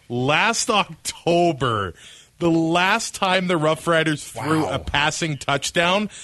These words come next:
Speaker 1: So you can see why people expected <laughs> the Rider offense to do nothing with Cody Fajardo making his first ever C F L start.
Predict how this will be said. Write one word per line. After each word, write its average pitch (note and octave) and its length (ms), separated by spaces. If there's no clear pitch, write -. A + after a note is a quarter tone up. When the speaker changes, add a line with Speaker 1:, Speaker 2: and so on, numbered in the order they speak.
Speaker 1:
So A#3 180
you C4 180
can F#4 220
see E4 400
why F#3 480
people D#3+ 400
expected C#3+ 640
<laughs> - 380
the A3 680
Rider G3+ 360
offense G3 480
to F3+ 100
do G#3+ 160
nothing G3 560
with D#3 160
Cody F#3 260
Fajardo E3 460
making F3+ 300
his F#3 100
first F#3+ 300
ever F#3 160
C F#3 200
F F3+ 140
L F#3+ 140
start. G3+ 520